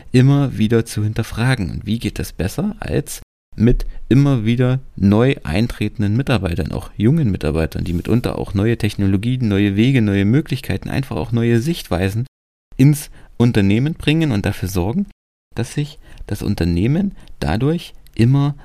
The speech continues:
weiterentwickelt, immer auf eine neue Stufe steigen kann und nicht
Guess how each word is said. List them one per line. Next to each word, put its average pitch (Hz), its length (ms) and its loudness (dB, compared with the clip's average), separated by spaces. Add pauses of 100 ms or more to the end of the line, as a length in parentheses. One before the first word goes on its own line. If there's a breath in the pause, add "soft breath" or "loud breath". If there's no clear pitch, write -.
(140 loud breath)
weiterentwickelt, 87 800 -2
immer 143 400 0 (340 soft breath)
auf 127 320 0
eine 104 260 2
neue 117 380 0 (160 soft breath)
Stufe 156 400 -2
steigen 101 360 0
kann 131 360 -2 (200 loud breath)
und 110 240 0
nicht 113 400 0